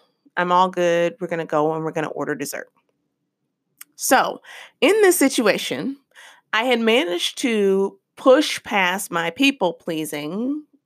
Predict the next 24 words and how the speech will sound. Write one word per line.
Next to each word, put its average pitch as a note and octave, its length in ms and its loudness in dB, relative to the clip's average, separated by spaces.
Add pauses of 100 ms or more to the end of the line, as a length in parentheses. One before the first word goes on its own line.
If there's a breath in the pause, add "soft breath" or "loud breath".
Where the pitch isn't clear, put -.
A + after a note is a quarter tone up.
piece, - 420 -8
right, C#3+ 360 -4 (200 loud breath)
to - 120 -2
actually A3+ 520 0
let E3+ 280 2
her G#3 200 2
know F3+ 320 2
that F#3 180 -2
the G#3 60 0
noodles F3 400 -2
were G#3 120 -4
gummy. - 440 -10 (540)
That F3+ 160 -2
was F#3 120 -8
the G3+ 60 -8
first B3 360 0
step. - 280 -10 (800 loud breath)
Now, B3 500 0 (320)
I A3+ 140 0
had C4 200 4
another C4+ 480 4
opportunity G#3 1120 0 (160)
to A3 140 6
push G#3 400 0